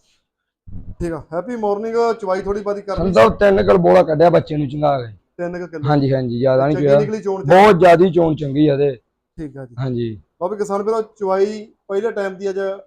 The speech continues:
Speaker 1: ਇੱਕ ਡੰਗ ਦੀ ਜਿਹੜੀ ਚਵਾਈ ਮਾਰਨਿੰਗ ਕੀਤੀ ਆ ਸੂਣ ਤੋਂ ਬਾਅਦ, ਹੁਣ ਸ਼ਾਮ ਨੂੰ ਤਕਰੀਬਨ ਕੋਈ ਦੂਜੀ ਚਵਾਈ ਹੋ ਜੂਗੀ।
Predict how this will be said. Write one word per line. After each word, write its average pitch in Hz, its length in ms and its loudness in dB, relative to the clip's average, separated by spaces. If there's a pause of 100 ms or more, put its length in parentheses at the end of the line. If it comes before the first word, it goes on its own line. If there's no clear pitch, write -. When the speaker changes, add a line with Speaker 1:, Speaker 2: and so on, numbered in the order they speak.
(220)
Speaker 1:
ਇੱਕ 190 180 -12
ਡੰਗ 180 180 -8
ਦੀ 180 120 -14
ਜਿਹੜੀ 175 140 -12
ਚਵਾਈ 165 220 -8
ਮਾਰਨਿੰਗ 160 380 -8
ਕੀਤੀ 156 360 -14
ਆ 180 60 -10
ਸੂਣ 165 220 -18
ਤੋਂ 165 140 -12
ਬਾਅਦ, 160 220 -6 (580)
ਹੁਣ 202 380 -4
ਸ਼ਾਮ 170 320 -6
ਨੂੰ 196 160 -8
ਤਕਰੀਬਨ 196 400 -12
ਕੋਈ 190 100 -10
ਦੂਜੀ 160 280 -16
ਚਵਾਈ 165 320 -10
ਹੋ 156 60 -10
ਜੂਗੀ। 151 240 -16